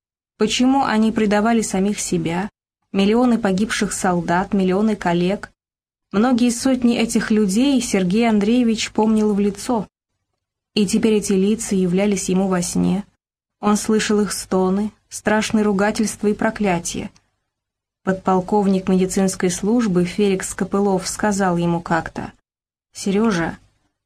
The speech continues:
вы слишком близко принимаете к сердцу всё, что происходит вокруг. Эдак и свихнуться недолго". "Я искренне завидую вам, Феликс Иванович, вашей способности спокойно смотреть на мерзость и подлость",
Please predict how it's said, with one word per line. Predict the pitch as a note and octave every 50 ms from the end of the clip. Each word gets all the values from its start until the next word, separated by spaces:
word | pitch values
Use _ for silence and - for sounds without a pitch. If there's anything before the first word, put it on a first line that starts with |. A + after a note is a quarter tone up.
| _ _ _ -
вы | G3 A3 C#4+ C#4
слишком | C#4 - C#4 D4 C4+ - - - C4+ C4+ B3+
близко | B3 A#3+ A3 F#3+ F3+ - - F#3+
принимаете | F3 - F3 F3 F#3 F#3 F#3+ F#3+ F#3+ F#3 F#3 - F#3+
к | F#3
сердцу | - - - C4+ C4+ B3+ B3+ - A3 F#3
всё, | - - - A#3
что | A#3 A#3+ - A3
происходит | - - G3+ F#3+ F#3 F#3+ - - G3 F#3 F#3+ F#3
вокруг. | F3+ F3+ F3 F3 E3+ D#3+ E3+ - - - _ _ _ _ _ _ _ _ -
Эдак | G3+ A3 A3+ G#3+ B3 B3 A#3+ - -
и | - A3
свихнуться | - - A3 A3+ A3+ - A3+ B3 C4 C4 - -
недолго". | G#3+ G#3 G3 F3 F3 D#3+ D#3+ D#3 - - - F#3 _ _ _ _ _ _ _ _ _ _ _ _ _ _ _ _ _ _ _ _ _ _ -
"Я | F#3+ F#3+ G3 G#3+
искренне | - - G#3+ G#3 - - G#3+ G#3+ G#3 G3+ G#3
завидую | F#3+ G3 G#3 G#3 G#3+ G#3+ G#3 F3+ F#3 F#3 F3+
вам, | F#3 F#3 F3+ F3
Феликс | F3+ - F#3+ F#3 F3 F3+ - -
Иванович, | F#3+ F3+ F3+ F3 E3+ E3+ E3 E3+ E3 - - - _ _ _ _ _ _ _ _ _
вашей | - G3 G#3+ G#3+ - A3+ G#3
способности | - - G#3+ G3+ - - A#3 A3+ G#3 G#3+ G3+ F#3+ - - G3
спокойно | F#3 - G3 F#3+ F#3+ - G#3 G#3 G#3 G3+
смотреть | G3 - G3+ F#3+ F#3 - F#3+ F#3+ F#3+ -
на | F#3+ F#3
мерзость | F3+ F#3 F#3+ G3+ G#3 G3 F#3 F#3+ F#3 - - -
и | F#3
подлость", | - - F3 F3 E3+ F3 F3+ F3+ F3+ F3 - - - -